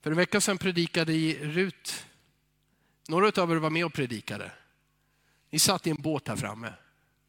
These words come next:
Om du inte var med förra veckan på årets första söndag, så gå in och titta på YouTube eller Facebook och titta på gudstjänsten. Det var, det var många, det var många lärjungar. Ja, det var ju tolv stycken naturligtvis. Och så var det Jesus.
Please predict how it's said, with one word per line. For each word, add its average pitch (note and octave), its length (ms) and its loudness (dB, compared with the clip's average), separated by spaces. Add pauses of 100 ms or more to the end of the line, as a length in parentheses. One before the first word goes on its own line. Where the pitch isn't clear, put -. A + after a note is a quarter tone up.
(540)
Om E3 180 -2
du G3 80 4
inte A3 180 4
var A3+ 120 8
med G3+ 200 4
förra E3+ 260 4
veckan C3+ 480 -2 (160)
på F3+ 180 0
årets E3+ 260 6
första D#3 300 -2
söndag, D3 360 0
så A#2+ 180 -4 (460)
gå E3+ 120 6
in G3+ 100 6
och F#3 80 2
titta D#3 280 2
på D3 120 0
YouTube C3 440 -2
eller A2+ 120 -4
Facebook A2+ 500 -6
och A#2+ 80 -12
titta C3+ 220 -2
på D3 80 -4
gudstjänsten. A#2+ 680 -6 (680)
Det D3+ 60 6
var, E3 360 6
det C#3+ 120 0
var F#3+ 100 8
många, F#3+ 400 6
det D#3 60 2
var F#3+ 100 6
många F#3+ 260 6
lärjungar. D3+ 840 6
Ja, D#3 120 4
det D#3+ 60 2
var E3 120 8
ju D3+ 60 4
tolv C#3 280 2
stycken - 360 -6
naturligtvis. A2 640 -10
Och - 180 -2
så G3 60 2
var G3 140 10
det F#3 40 8
Jesus. E3+ 640 2